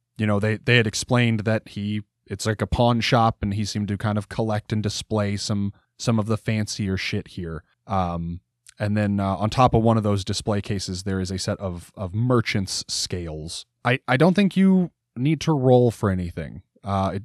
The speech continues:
it doesn't seem like anything's really concealed here. You can very much see the state of this place.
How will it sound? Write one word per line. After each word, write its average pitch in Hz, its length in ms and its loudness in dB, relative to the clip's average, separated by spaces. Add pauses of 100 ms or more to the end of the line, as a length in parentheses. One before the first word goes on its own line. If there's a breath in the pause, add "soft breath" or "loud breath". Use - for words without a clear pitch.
it 95 140 -10
doesn't 110 240 2
seem 123 200 2
like 120 160 4
anything's 120 340 2
really 120 220 4
concealed 113 560 0
here. 110 200 4
You 107 180 2
can 110 240 0
very 107 220 2
much 107 280 0
see 107 220 -4
the 98 160 -2
state - 540 -6
of 92 200 -6
this 90 220 -6
place. - 560 -8